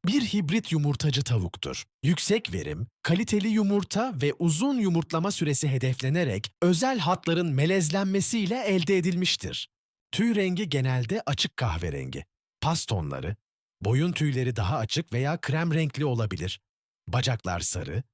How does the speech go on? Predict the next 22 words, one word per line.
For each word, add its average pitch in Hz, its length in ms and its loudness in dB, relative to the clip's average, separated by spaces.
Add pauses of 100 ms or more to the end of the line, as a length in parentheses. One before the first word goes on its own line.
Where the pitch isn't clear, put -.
(260)
tarak 123 400 0
tek 131 320 -4
ve 131 80 0
kırmızı. 90 640 -4 (800)
Dişi 160 320 2
ağırlığı 82 640 -2 (580)
bir 160 280 0
virgül 151 520 0
dokuz, 123 600 -2 (580)
iki 190 280 0
virgül 185 420 2
bir 208 80 0
kilogram. 95 600 0 (560)
Erkek 135 460 0
ağırlığı 82 580 -2 (480)
iki 175 300 0
virgül 110 380 2 (100)
üç, 104 380 -2 (400)
iki 214 280 0
virgül 135 340 0
altı 104 340 -2
kilogram. 82 680 -4